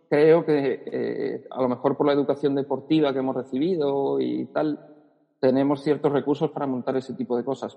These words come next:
pero la parte significativa o la significancia del juego, que como dices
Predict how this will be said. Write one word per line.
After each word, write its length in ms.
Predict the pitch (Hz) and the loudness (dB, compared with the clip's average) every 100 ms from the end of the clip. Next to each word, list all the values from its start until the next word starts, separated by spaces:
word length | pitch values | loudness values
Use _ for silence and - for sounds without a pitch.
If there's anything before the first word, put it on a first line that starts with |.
| - | -6
pero 480 | 113 113 - - - _ _ _ _ _ _ _ | -2 -2 -4 -16 -20 _ _ _ _ _ _ _
la 180 | 120 127 | -2 0
parte 260 | - 165 | 2 2
significativa 1000 | 160 151 147 143 147 139 127 156 147 131 123 | 2 2 0 0 -2 -2 -2 0 2 4 4
o 140 | 120 | 4
la 140 | 117 120 | 2 0
significancia 840 | 127 117 117 120 127 143 139 147 | -2 -4 -2 -4 -2 -2 0 -2
del 140 | 143 | -2
juego, 440 | 143 147 143 156 147 | 0 2 2 0 -2
que 120 | 120 | -4
como 180 | 120 117 | -2 -2
dices 420 | 123 127 - | -2 -2 -6